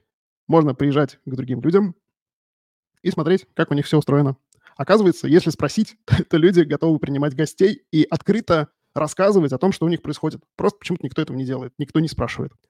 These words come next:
Следующая концепция — это покемоны. Смотрите, покемоны — это такие создания, которые превращаются, одно превращается в другое, эволюционирует. Штука в том,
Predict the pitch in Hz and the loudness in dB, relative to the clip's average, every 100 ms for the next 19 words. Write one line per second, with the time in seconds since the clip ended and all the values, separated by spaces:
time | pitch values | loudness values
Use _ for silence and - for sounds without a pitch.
0 | _ 170 185 156 - 127 123 165 - 131 | _ 2 2 2 -2 -6 -4 -4 -6 -10
1 | _ _ _ _ _ _ _ _ _ _ | _ _ _ _ _ _ _ _ _ _
2 | _ _ _ - 156 - - 143 135 117 | _ _ _ -6 -4 0 -2 0 -6 -6
3 | - _ _ _ - 165 - - _ _ | -12 _ _ _ -2 0 0 -4 _ _
4 | _ _ _ - 147 202 233 135 - 131 | _ _ _ -4 2 4 4 2 -4 -6
5 | 156 160 170 160 160 165 208 151 - _ | -2 0 0 0 2 2 2 0 -4 _
6 | - 139 170 160 - - 160 170 - 143 | -8 -4 -2 -2 0 2 2 0 0 0
7 | - 123 190 - 165 156 165 147 131 143 | 0 0 2 2 0 0 0 0 -4 0
8 | 151 120 - 143 143 - 147 131 123 - | 0 0 -4 -4 -2 0 0 0 -6 -14
9 | _ _ _ _ _ _ _ _ _ _ | _ _ _ _ _ _ _ _ _ _
10 | - 254 208 - 220 247 | -4 -2 0 0 -2 -2